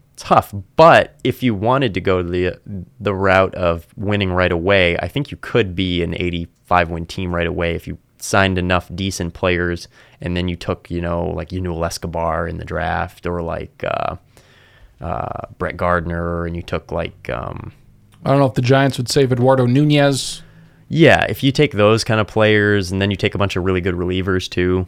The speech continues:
Speaker 1: so that your starters don't have to be good. If you take that Royals World Series team approach, where you just take a bunch of good relievers and then a bunch of guys who are good at defense who get walks, um,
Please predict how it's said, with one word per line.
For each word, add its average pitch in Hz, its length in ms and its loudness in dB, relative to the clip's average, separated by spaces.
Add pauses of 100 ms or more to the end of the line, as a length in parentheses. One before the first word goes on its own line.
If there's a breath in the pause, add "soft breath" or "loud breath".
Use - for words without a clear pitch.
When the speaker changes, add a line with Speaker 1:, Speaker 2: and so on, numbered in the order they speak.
Speaker 1:
so - 180 -2
that 85 120 0
your 87 100 -4
starters 90 360 0
don't 90 140 -4
have 87 80 -6
to 87 80 -6
be 87 80 -6
good. 87 200 -2
If 87 80 -8
you 90 80 -8
take 113 160 0
that 87 180 2
Royals 92 580 0
World 92 240 -2
Series 95 280 -2
team 98 160 -4
approach, - 580 -2
where 95 100 -2
you 90 60 0
just - 140 -8
take 85 140 -2
a 87 40 -6
bunch 92 180 -2
of 87 60 -6
good 90 100 0
relievers 87 640 -2 (260 soft breath)
and 87 300 0
then 87 100 0
a 85 40 -2
bunch 87 200 -4
of 87 60 -8
guys 90 180 4
who 87 60 -2
are - 20 -2
good 87 140 -2
at 82 80 -6
defense 104 440 0
who 90 80 -4
get 85 160 0
walks, 120 460 0 (480)
um, 87 380 2